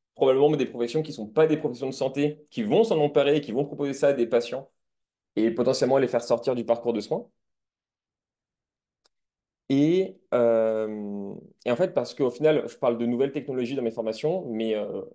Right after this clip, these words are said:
genre, ça fait vingt-cinq ans que c'est des nouvelles technologies, et je trouve ça aberrant que dans des, euh, dans des formations initiales, on nous propose encore des trucs novateurs comme étant, euh, des ondes de choc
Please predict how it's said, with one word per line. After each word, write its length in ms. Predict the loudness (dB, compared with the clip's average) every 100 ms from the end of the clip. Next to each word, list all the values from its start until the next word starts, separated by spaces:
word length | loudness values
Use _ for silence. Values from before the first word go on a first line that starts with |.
| _ _ _ _ _ _ _ -6
genre, 140 | -6
ça 100 | -4
fait 140 | -8
vingt-cinq 400 | -2 -2 -2 0
ans 100 | 0
que 80 | 0
c'est 80 | -4
des 80 | -2
nouvelles 240 | -2 -2
technologies, 580 | -6 -4 -2 -2 -4 -12 _ _
et 120 | -10 -8
je 60 |
trouve 120 | -8
ça 140 | -2 2
aberrant 480 | 2 2 4 2 2
que 120 | 0
dans 200 | 0 -2
des, 220 | -2 -4
euh, 280 | -2 -4 -8 -14 _ _ _
dans 120 | -2
des 100 | 0
formations 440 | 0 2 2 2 -2
initiales, 420 | -2 -2 0 0
on 60 | 0
nous 100 | -4
propose 320 | -4 -6 -2
encore 480 | -2 2 2 0 -2
des 120 | -8
trucs 220 | -8 -6
novateurs 640 | 2 2 4 2 2 0 0
comme 160 | -2
étant, 300 | 0 0 0
euh, 200 | -2 -8 _ _ -8
des 200 | -6 -2
ondes 180 | 0 0
de 80 |
choc 480 | -2 -4 -6 -14 _